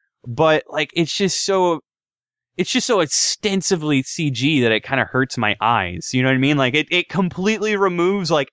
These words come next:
any kind of illusion and just, like, that, that this can, could be a real thing. And it just seems so fucking fake. I don't know. I, I feel like this is the modern day equivalency of seeing a zipper on the back of a costume. Like, it's too much. So I'm with Sarah.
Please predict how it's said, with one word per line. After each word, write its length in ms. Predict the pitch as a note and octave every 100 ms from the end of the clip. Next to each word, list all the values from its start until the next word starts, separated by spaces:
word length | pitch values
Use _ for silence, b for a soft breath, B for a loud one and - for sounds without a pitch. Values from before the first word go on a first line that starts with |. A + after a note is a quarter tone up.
| -
any 320 | A3+ C#4 A#3+
kind 260 | - D3+ C#3+
of 60 |
illusion 640 | C3+ B2+ B2 A#2+ A#2+ A2 A2+
and 160 | C#3+ C#3+
just, 200 | D#3 E3+
like, 220 | C#3+ C#3 _ _ _ _ _ _ _ _ - _
that, 240 | D3 C3+ C3+
that 180 | C3+
this 180 | C#3+ C#3+
can, 280 | - D3 C#3+ - -
could 160 | D3+
be 140 | C3+ C#3+
a 60 |
real 220 | B2+ C#3
thing. 380 | C3+ C#3+ D3+ F3+ b b b -
And 80 |
it 40 | D3
just 160 | D#3
seems 240 | - F3 E3
so 100 | E3+
fucking 420 | - E3+ D3+ C3+
fake. 300 | - E3 G#2+ C#3+
I 80 |
don't 80 | G3+
know. 80 | G#3+
I, 180 | D3+ F3
I 80 | F#3
feel 240 | - B3
like 200 | A#3 G#3+ -
this 180 | G3
is 100 | G#3
the 120 | F3+ E3
modern 380 | D3 E3 E3+
day 180 | E3 E3
equivalency 500 | - E3+ D#3 C#3+ -
of 80 | C3+
seeing 180 | - C#3+
a 80 | A#2+
zipper 380 | B2 C#3 C#3 A#2+
on 120 | A#2
the 60 |
back 240 | A2 A#2+ B2+
of 80 | B2
a 20 |
costume. 500 | - C3 - G2+ G2 _ _ _ _ -
Like, 120 | A#2+
it's 140 | -
too 240 | - D#3 D3+
much. 580 | D3 D#3+ - - - - _ _ _ _ _ _ _ _ _ _
So 300 | - A#2+ G#2+
I'm 160 | G#2 D#3+
with 120 | D#3+
Sarah. 360 | C3 D#3 A2+